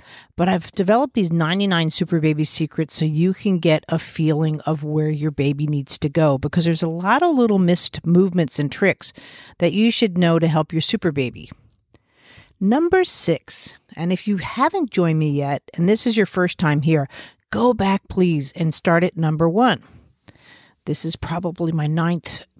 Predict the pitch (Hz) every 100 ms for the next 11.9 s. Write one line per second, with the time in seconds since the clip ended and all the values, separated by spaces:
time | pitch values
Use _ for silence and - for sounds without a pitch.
0 | - 185 190 190 196 160 160 - 180 180
1 | 165 160 - 247 240 226 202 - 196 185
2 | 175 - 240 262 285 269 - 226 - 208
3 | 185 170 - 170 - 180 - - 139 -
4 | - - - - 180 180 190 175 151 156
5 | - - - _ _ - - - 156 -
6 | 185 226 - _ 160 175 175 - 165 165
7 | 170 175 185 - - - _ - 160 156
8 | - 175 160 160 - 147 - 139 135 160
9 | 170 175 151 143 - - 220 - - 190
10 | 175 165 - 180 - 208 - 190 185 -
11 | 160 - - 226 220 202 190 190